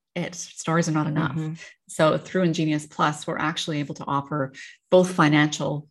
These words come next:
Speaker 1: uh, prizes. So there's a cash prize for students regionally as well as nationally,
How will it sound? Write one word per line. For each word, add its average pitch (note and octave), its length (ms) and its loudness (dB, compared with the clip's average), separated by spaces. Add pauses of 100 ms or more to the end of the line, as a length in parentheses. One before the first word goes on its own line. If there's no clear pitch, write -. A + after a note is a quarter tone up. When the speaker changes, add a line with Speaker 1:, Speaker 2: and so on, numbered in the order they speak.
(120)
Speaker 1:
uh, - 140 -8
prizes. F3+ 600 0
So D3+ 160 -2
there's E3 220 -4
a F#3 40 -6
cash A3 320 0
prize A3 380 0
for F#3+ 140 -6
students G3+ 440 -4
regionally F3+ 720 -4 (100)
as D#3+ 160 -8
well D3+ 200 -2
as D3+ 140 -4
nationally, F#3 560 -2